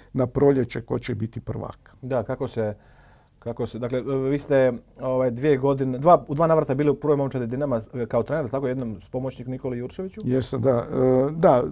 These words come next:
Speaker 1: to je bilo drugi puta, u
Speaker 2: Drugi
Speaker 1: drugom
Speaker 2: puta i
Speaker 1: mandatu.
Speaker 2: izvo-,
Speaker 1: A
Speaker 2: i
Speaker 1: prvi puta
Speaker 2: prvi
Speaker 1: sam
Speaker 2: put
Speaker 1: bio,
Speaker 2: sa Zvonimirом
Speaker 1: da,
Speaker 2: Soldom,
Speaker 1: bio, da.
Speaker 2: dvije sedma, dvije osma, ali tako? To je
Speaker 1: Je,
Speaker 2: ona godina
Speaker 1: dvije, tako
Speaker 2: kada
Speaker 1: je.
Speaker 2: je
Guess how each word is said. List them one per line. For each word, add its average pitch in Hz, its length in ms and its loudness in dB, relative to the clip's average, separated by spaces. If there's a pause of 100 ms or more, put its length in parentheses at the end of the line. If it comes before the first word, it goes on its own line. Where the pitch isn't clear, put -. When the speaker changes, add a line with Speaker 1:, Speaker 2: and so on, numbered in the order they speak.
Speaker 1:
to 170 120 8
je 151 80 10
bilo 143 260 6
drugi 156 300 2
puta, - 340 -4
u 160 40 4
Speaker 2:
Drugi 175 140 6
Speaker 1:
drugom 170 160 6
Speaker 2:
puta 165 140 8
i - 20 8
Speaker 1:
mandatu. 170 520 6
Speaker 2:
izvo-, 156 220 2
Speaker 1:
A 156 120 12
Speaker 2:
i 165 60 2
Speaker 1:
prvi 175 240 10
puta 185 280 4
Speaker 2:
prvi 170 120 6
Speaker 1:
sam 180 100 8
Speaker 2:
put 180 100 6
Speaker 1:
bio, 175 140 10
Speaker 2:
sa 170 60 10
Zvonimirом 165 300 8
Speaker 1:
da, 151 60 2
Speaker 2:
Soldom, 185 340 2
Speaker 1:
bio, 190 220 0
da. 131 220 2
Speaker 2:
dvije 180 140 6
sedma, 180 220 2
dvije 170 200 4
osma, 147 220 2
ali 120 80 -4
tako? 139 200 -2
To 190 80 2
je 175 40 8
Speaker 1:
Je, 151 60 10
Speaker 2:
ona 143 120 6
godina 165 220 8
Speaker 1:
dvije, - 360 -2
tako 135 200 8
Speaker 2:
kada 175 140 6
Speaker 1:
je. 165 180 6
Speaker 2:
je 143 160 2